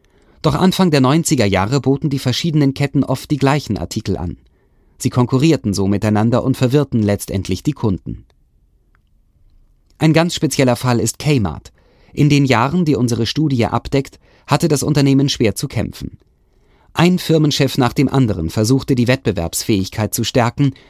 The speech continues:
doch allen fehlte es an Klarheit und Beständigkeit. Verbraucher mit niedrigem und mittlerem Einkommen waren seit jeher Kmarts Zielgruppe gewesen.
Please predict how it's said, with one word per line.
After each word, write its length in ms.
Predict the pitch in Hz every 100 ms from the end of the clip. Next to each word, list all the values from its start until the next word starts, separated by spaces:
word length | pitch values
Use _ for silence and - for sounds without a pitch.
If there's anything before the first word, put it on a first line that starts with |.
| _ _
doch 220 | 135 131 -
allen 400 | 143 143 151 147
fehlte 400 | - 143 135 139
es 160 | 123 -
an 180 | 135
Klarheit 580 | 135 143 131 104 107 104
und 180 | 104 127
Beständigkeit. 840 | 143 - 156 117 87 - - - _ _ _ _ _ _ _ _
Verbraucher 560 | - 160 139 147 170 147
mit 220 | 143 135
niedrigem 580 | 143 175 120 110 101 98
und 240 | 107 104
mittlerem 380 | 143 143 113 101
Einkommen 540 | - 120 127 127 131 123
waren 260 | 120 131
seit 220 | 123 117
jeher 460 | 127 135 127 127 117
Kmarts 600 | - 127 120 117 117 -
Zielgruppe 540 | - 160 107 95 107
gewesen. 480 | 101 104 104 104 101